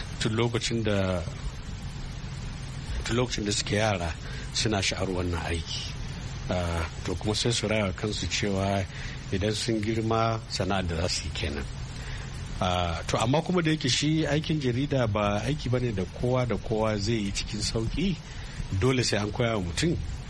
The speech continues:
Ah, to kaga maganar, ah, sassaƙa ko ƙirƙira ita ma tana da tasiri kwarai da gaske. Ah, to ni a gani na wanda zai ci gajiyar aikin jarida ko kuma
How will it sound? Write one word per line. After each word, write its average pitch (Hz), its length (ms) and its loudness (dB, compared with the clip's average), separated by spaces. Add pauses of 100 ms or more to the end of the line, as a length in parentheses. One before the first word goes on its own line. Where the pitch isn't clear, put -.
(320)
Ah, 92 320 2
to 104 100 -2
kaga 117 280 2
maganar, 117 480 2 (320)
ah, 90 260 2 (340)
sassaƙa 110 460 0
ko 131 120 0
ƙirƙira 104 380 0
ita 92 160 0
ma 101 120 2
tana 95 220 2
da 80 60 -2
tasiri - 540 -2
kwarai 82 180 -2
da 80 80 -2
gaske. - 380 -2 (720)
Ah, 85 480 0 (720)
to 95 460 0 (720)
ni 127 180 4
a 120 120 2
gani 113 340 2
na 113 280 2 (540)
wanda 139 380 4
zai 123 220 2
ci 127 160 0
gajiyar 113 400 0
aikin 101 260 -2
jarida 92 340 0
ko 104 140 0
kuma 110 420 2